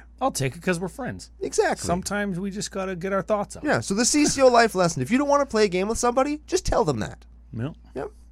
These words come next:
Speaker 2: Then, then nobody walks away feeling like, "What the fuck?"
Speaker 1: Yeah.
Speaker 2: Well,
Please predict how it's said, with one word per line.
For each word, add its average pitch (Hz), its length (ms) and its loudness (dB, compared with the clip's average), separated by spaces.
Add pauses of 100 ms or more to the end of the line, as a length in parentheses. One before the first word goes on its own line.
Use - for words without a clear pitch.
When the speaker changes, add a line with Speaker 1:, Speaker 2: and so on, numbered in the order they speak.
Speaker 2:
Then, 143 400 -4
then 156 160 2
nobody 185 320 6
walks 165 340 2
away 156 180 2
feeling 143 320 0
like, 139 180 0
"What 220 240 6
the 165 60 -4
fuck?" - 560 4 (840)
Speaker 1:
Yeah. 110 120 -6
Speaker 2:
Well, 120 100 -6